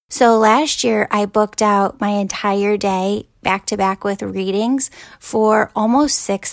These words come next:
hours. And that was six readings an hour. And I remember getting to the end of the day and being like, "Oh my gosh, <laughs> I haven't even gone to the bathroom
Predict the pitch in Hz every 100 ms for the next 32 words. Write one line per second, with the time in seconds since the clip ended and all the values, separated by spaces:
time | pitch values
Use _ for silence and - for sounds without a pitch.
0 | - 196 185 - - 233 - - 214 214
1 | 220 - 226 220 208 202 202 - - 233
2 | - - 226 214 208 214 220 220 - 190
3 | 196 - 196 190 202 226 262 - _ _
4 | _ _ _ _ _ - 226 220 214 214
5 | 208 226 302 311 233 214 _ - 226 226
6 | 233 220 - 208 214 202 196 196 196 196
7 | 208 208 202 196 185 185 _ - 196 208
8 | 226 220 190 190 196 - - 277 302 269
9 | 233 277 262 240 208 269 233 247 214 190
10 | 185 185 202 233 226 240